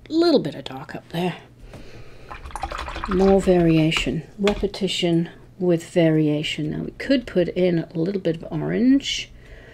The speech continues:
And I was using transparent pyrrole orange here because it is so transparent. Or you can use any yellow and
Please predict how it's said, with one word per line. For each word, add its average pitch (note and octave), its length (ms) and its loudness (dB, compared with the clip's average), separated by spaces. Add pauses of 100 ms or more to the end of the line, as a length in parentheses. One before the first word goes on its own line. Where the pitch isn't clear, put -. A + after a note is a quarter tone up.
(600)
And E3+ 640 4 (240)
I G3 280 4 (360)
was F#3 240 4
using F#3 340 4
transparent F3+ 800 4
pyrrole G3+ 520 4
orange F#3+ 420 6
here G3 240 6
because G3 380 2
it F3 120 0
is E3 120 4
so E3 220 2
transparent. E3 960 -2 (600)
Or G#3 300 6
you G3+ 200 2
can F#3+ 300 4
use F3+ 760 2 (340)
any F3+ 260 4
yellow E3 480 2 (840)
and D#3+ 640 4